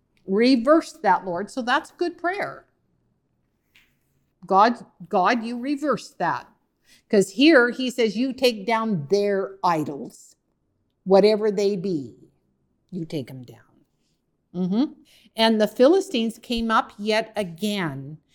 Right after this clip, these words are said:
and spread themselves in the valley of Rephaim. So there they are coming again. They are relentless. They don't give up. They're stubborn.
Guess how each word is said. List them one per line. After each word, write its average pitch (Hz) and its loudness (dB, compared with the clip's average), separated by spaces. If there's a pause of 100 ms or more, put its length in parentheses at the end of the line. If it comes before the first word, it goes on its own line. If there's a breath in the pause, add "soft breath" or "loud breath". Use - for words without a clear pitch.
(140)
and 220 2
spread 262 2
themselves 226 -2
in 214 -4
the 202 -2
valley 202 0
of 190 -4
Rephaim. 165 -6 (1000)
So 226 6
there 233 6
they 269 2
are 240 2
coming 240 -6
again. 196 -2
They 220 4
are 220 2
relentless. 214 -4
They 226 2
don't 220 -4
give 208 -2
up. 165 0
They're 220 -4
stubborn. - -12